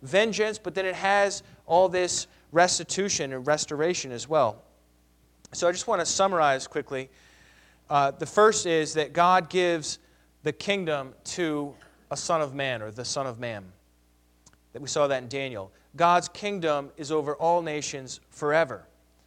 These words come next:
God's people receive the kingdom. God will heal the land.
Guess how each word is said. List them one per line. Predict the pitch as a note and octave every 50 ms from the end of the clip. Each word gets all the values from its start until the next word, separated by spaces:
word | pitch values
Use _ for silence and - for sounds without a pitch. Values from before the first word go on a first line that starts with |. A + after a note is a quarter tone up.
| _ _ _ _ _ _ _ _ _ _ _ _ _ _ _ _ _ _ _ _ _ _ _ _ _ _ _ _ _ - - _ _ _ _ _ _ -
God's | E3+ E3+ E3+ E3 E3 -
people | - - G#3 A3 G#3+ - E3+ D3+ D3 C3+
receive | D3 D3+ C#3+ - - - A3 A3 G#3+ F#3 D3+ C3+ - _ -
the | C3+ C#3
kingdom. | - - D3+ C3 A#2+ G#2 G2 F2+ E2+ F2 - _ _ _ _ _ _ _ _ _ -
God | - D#3+ D#3+ E3+ E3
will | E3 D#3+ D3+
heal | - - G3+ G3+ G3+ G3 F#3+ F#3
the | E3 D3 D#3 D3
land. | D3 D#3+ E3+ E3+ D#3+ D3+ D3 D3 D#3 D#3